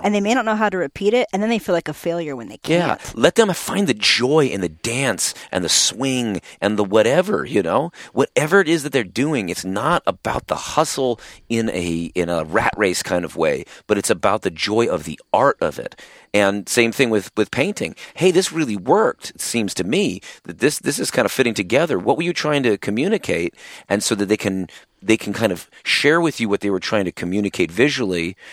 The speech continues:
Speaker 2: and you could say, "Is there something that you would have wanted to do differently, or is there something we want to work on?" So even the negative stuff, or what you would think is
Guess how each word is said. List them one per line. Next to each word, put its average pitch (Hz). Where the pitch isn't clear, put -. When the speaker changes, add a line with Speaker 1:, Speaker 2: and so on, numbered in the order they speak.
Speaker 2:
and 92
you 95
could 92
say, 95
"Is 92
there 104
something 117
that 104
you 101
would 98
have 92
wanted 95
to 80
do 98
differently, 92
or 85
is 82
there 90
something 92
we 92
want 95
to -
work -
on?" 95
So 127
even 180
the 135
negative 160
stuff, -
or 107
what 127
you 120
would 107
think 156
is 104